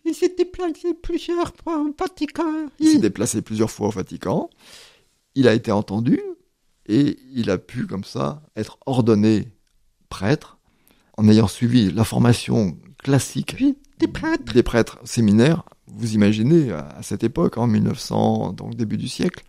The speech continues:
Speaker 2: on n'avait pas tous les moyens, euh, techniques pour, euh, aider justement à la compréhension. Et donc cette ordination a eu lieu donc,
Speaker 1: À Bordeaux, oui.
Speaker 2: à Bordeaux.
Speaker 1: Le vingt-neuf juin mille neuf cent vingt et un.
Speaker 2: Vingt-neuf juin mille neuf cent vingt et un.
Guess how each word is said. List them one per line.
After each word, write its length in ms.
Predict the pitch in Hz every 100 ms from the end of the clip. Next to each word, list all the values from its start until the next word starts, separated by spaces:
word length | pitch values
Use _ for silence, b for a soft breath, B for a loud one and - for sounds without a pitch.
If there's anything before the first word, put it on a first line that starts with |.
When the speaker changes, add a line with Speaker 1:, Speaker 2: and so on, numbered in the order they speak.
| b b b -
Speaker 2:
on 40 |
n'avait 160 | 95 95
pas 160 | 110
tous 120 | 110
les 80 | 127
moyens, 380 | 110 104 113 107
euh, 220 | 101 104 101 b b b b -
techniques 480 | 113 123 131 - _ _
pour, 280 | - 95 90
euh, 200 | 92 85 - b b -
aider 400 | 110 107 156 110 -
justement 340 | - - 104
à 40 | 110
la 80 | 92
compréhension. 640 | 104 - 107 113 - 202 - _ _ _
Et 60 | 95
donc 180 | 113 110
cette 180 | 107
ordination 640 | 104 110 110 110 - 160 170 b b b b b _ _ _ _ _
a 100 | 101
eu 80 | 113
lieu 460 | 101 120 165 202 185
donc, 220 | 107 117
Speaker 1:
À 60 | 254
Bordeaux, 480 | - 349 - 294 311 294
oui. 220 | 294 320 -
Speaker 2:
à 60 |
Bordeaux. 580 | 113 107 95 95 107 180 _ _ _ _ _ _
Speaker 1:
Le 80 | 240
vingt-neuf 600 | 277 349 294 339 330 285
juin 140 | - 330
mille 120 | 330 311
neuf 180 | 330 269
cent 160 | 311 -
vingt 240 | 320 302
et 80 | 320
un. 180 | 302 294 - _ -
Speaker 2:
Vingt-neuf 360 | 123 131 120
juin 220 | 117 120 147
mille 200 | 87 113
neuf 160 | 113
cent 200 | - 127
vingt 260 | 123 110 -
et 80 | 90
un. 180 | 95